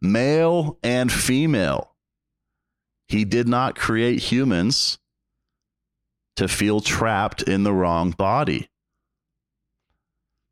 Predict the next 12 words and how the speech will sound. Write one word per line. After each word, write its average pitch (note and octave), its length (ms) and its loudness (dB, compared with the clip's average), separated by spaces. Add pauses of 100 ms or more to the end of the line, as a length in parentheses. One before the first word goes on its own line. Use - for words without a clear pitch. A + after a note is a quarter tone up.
(240)
He G#2 120 0
did G#2+ 200 2
not G2+ 320 0
create G#2 460 0
humans A#2+ 840 0 (160)
to F#2+ 140 -2
be G2 180 2
attracted G#2 800 -2
to F#2 140 -2
the G2 100 0
same F2+ 580 0 (360)
sex. - 760 -2